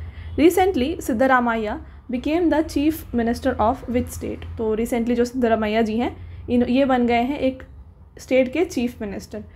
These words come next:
तो किस स्टेट के ये चीफ मिनिस्टर बन गए हैं? तो कर्नाटका स्टेट के अंदर ये जो है यहाँ पे सीएम बन गए हैं। बात करें कर्नाटका की, कैपिटल क्या है इसका? बैंगलोर है, है ना।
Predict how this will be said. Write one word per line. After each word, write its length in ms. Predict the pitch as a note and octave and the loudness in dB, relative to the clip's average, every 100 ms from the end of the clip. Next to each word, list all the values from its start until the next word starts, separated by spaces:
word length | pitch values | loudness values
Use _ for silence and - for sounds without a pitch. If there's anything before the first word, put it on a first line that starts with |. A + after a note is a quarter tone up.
| - - | -20 -12
तो 60 | A#3 | -10
किस 200 | B3 E4 | 0 0
स्टेट 260 | - D4+ D4 | 2 0 2
के 100 | D4 | 2
ये 120 | D#4 | 2
चीफ 240 | D#4 C#4+ | 2 -2
मिनिस्टर 340 | C#4 C#4 C#4 C#4 | 0 0 2 0
बन 200 | C4 B3+ | 2 2
गए 160 | C4 | 2
हैं? 200 | C4+ F4+ - - - - - - - | 0 0 -6 -16 -18 -16 -16 -14 -4
तो 120 | A3+ | -2
कर्नाटका 600 | A3+ B3 B3 B3+ B3+ E4 | 2 2 4 4 4 2
स्टेट 280 | F4 D4 C4 | 2 -2 -4
के 100 | C4+ | 0
अंदर 280 | A#3+ A#3 A#3+ | 0 2 2
ये 140 | A3+ | 2
जो 160 | G#3+ G#3 | 0 -2
है 240 | A3 D#4 | 0 0
यहाँ 220 | C#4+ G#3 G#3 | 2 0 0
पे 140 | D4 A#4 - | -4 -4 -6
सीएम 300 | A#3+ A3 B3+ | -4 0 0
बन 180 | G#3 G3+ | 0 0
गए 220 | A3+ A#3 A3+ | 2 2 2
हैं। 180 | C4+ D#4+ - - - - | -2 -4 -12 -14 -14 -8
बात 260 | A3+ D4 E4+ | 4 6 6
करें 220 | F4+ F4+ | 2 0
कर्नाटका 580 | F4 A#3 A3+ A3 B3 C#4+ | 2 0 2 0 -2 -4
की, 160 | C#4 F#4 A#4 | -4 -6 -4
कैपिटल 440 | C#4+ A#3 A#3+ C#4 C4+ | 0 0 0 -2 -2
क्या 160 | C#4 | 0
है 120 | C4+ | 0
इसका? 260 | C4+ - G4+ | 0 0 -2
बैंगलोर 480 | F4+ G3+ G3+ G3+ A3 | 0 0 0 -2 0
है, 180 | B3 - - - - - - | -2 -6 -12 -20 -20 -10 -2
है 80 | |
ना। 120 | C#4+ | -2